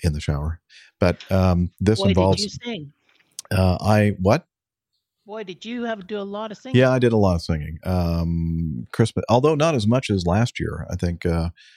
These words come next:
Speaker 1: almost twice as many <laughs> masses last year. But this year, um, sang all the Christmas Eve masses at my parish church, um, four of them, including the, uh, midnight mass. And then, uh, the next day,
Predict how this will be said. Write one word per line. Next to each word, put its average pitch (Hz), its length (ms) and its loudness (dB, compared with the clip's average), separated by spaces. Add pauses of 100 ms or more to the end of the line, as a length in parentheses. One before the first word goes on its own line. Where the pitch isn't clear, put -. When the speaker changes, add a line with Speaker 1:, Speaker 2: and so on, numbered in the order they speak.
(200)
Speaker 1:
almost 87 340 2
twice 95 260 0
as 78 120 -4
many 80 200 0
<laughs> 62 40 -4
masses 82 440 -2
last 80 280 -2
year. 80 120 -4
But 78 180 -8
this 113 180 2
year, 107 240 4 (400)
um, 90 600 2 (260)
sang 101 340 0
all 107 160 4
the 110 260 4
Christmas - 440 0
Eve 107 320 2
masses 98 480 2
at 92 320 -2
my 90 440 2
parish 98 520 -2
church, - 420 -2 (480)
um, 87 420 4
four 104 360 2
of 90 100 0
them, 98 480 4
including 92 440 2
the, 87 260 2
uh, 85 60 4
midnight 82 540 2
mass. 85 460 0
And 90 180 2
then, 87 300 4 (480)
uh, 85 120 0
the 85 120 2
next 98 280 0
day, 95 580 4